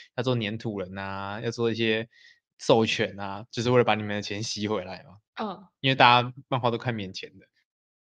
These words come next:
Speaker 1: 而且我觉得它的在线阅读，其实应该女性会更多的是，真的是在看书，我自己觉得。
Speaker 2: 看书或小说吧，
Speaker 1: 嗯。
Speaker 2: 因为我觉得女生是真的蛮爱看小说的。
Speaker 1: 嗯，
Speaker 2: 嗯。
Speaker 1: 反正就是阅读类的是女性居多。
Speaker 2: 嗯。
Speaker 1: 然后再来就是购买产品跟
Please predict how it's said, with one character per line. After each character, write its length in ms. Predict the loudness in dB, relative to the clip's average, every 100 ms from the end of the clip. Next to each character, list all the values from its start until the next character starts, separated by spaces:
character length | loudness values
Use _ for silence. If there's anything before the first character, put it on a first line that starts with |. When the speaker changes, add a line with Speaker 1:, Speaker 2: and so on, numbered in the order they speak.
| _ _ -2
Speaker 1:
而 100 | 4
且 100 | 6
我 140 | 6
觉 100 | 2
得 80 | 0
它 120 | 2
的 100 | 0
在 180 | 2 2
线 180 | 2 -2
阅 140 | -4
读， 100 | -6
其 180 | -10 -10
实 200 | -12 -14
应 220 | -12 -4
该 140 | 0 0
女 180 | 0 -4
性 240 | -2 -2
会 100 | 0
更 260 | 2 2 2
多 180 | -4 -4
的 80 | -6
是， 340 | -6 -6 -6 -12 -20 -20 _ _
真 140 | 0 2
的 60 |
是 100 | 2
在 100 | 0
看 240 | 0 0 -4
书， 260 | -12 -18 _ _
我 120 | -8 -6
自 120 | -4
己 120 | -4
觉 200 | -6 -10
得。 100 | -12
Speaker 2:
看 240 | -8 -8
书 260 | -6 -6 -2
或 140 | -2
小 240 | -4 -8 -10
说 300 | -14 -14 -12
吧， 180 | -10 -6
Speaker 1:
嗯。 80 | -4
Speaker 2:
因 80 |
为 80 | -4 -10
我 40 | -10
觉 100 | -8
得 60 |
女 180 | -8 -8
生 200 | -8 -10
是 100 | -10 -12
真 220 | -10 -10
的 0 |
蛮 160 | -10 -12
爱 160 | -14
看 200 | -16 -18
小 140 | -20 -20 -20
说 160 | -20 _
的。 60 | -6
Speaker 1:
嗯， 240 | -4 -4 -8
Speaker 2:
嗯。 80 | -16 _
Speaker 1:
反 160 | 2 2
正 80 |
就 100 | 2
是 100 | 2
阅 160 | 4 4
读 160 | 4 0
类 140 | 0
的 140 | 0
是 280 | -2 -4 -6 -8
女 160 | -6
性 260 | 0 0 0
居 220 | -4 -6
多。 260 | -4 -6 -8 -12
Speaker 2:
嗯。 160 | -14 -14 _ _ _ -2
Speaker 1:
然 120 | 0
后 60 |
再 80 | 4
来 140 | 4 2
就 100 | -2
是 240 | -4 -4
购 240 | 4 6
买 140 | 6 4
产 260 | -2 -4
品 300 | -2 -4 -8 -4
跟 160 | -2